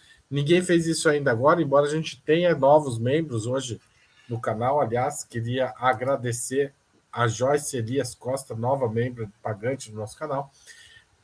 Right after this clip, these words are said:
É, você pode fazer um, o superchat ou super sticker e mandar uma pergunta pra gente. A gente vai dar prioridade a ela, se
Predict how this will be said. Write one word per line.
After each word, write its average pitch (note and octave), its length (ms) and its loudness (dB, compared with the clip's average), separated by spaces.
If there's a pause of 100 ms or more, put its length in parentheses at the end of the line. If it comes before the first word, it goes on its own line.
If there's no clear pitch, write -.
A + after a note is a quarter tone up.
(140)
É, B2+ 220 10
você C#3+ 300 4
pode E3+ 180 8
fazer F3 220 6
um, E3+ 280 4
o C3+ 40 -4
superchat E3+ 580 4
ou D#3+ 60 0
super D#3+ 280 -2
sticker F#3 320 -2
e F3+ 60 4
mandar F#3 320 6
uma G3 160 4
pergunta F#3+ 640 2
pra C#3 160 0
gente. A2+ 500 -2
A G#2+ 60 -14
gente A#2+ 220 -8
vai C3+ 120 2
dar C#3 140 2
prioridade D3+ 640 2
a - 20 6
ela, D3+ 240 4
se - 160 -8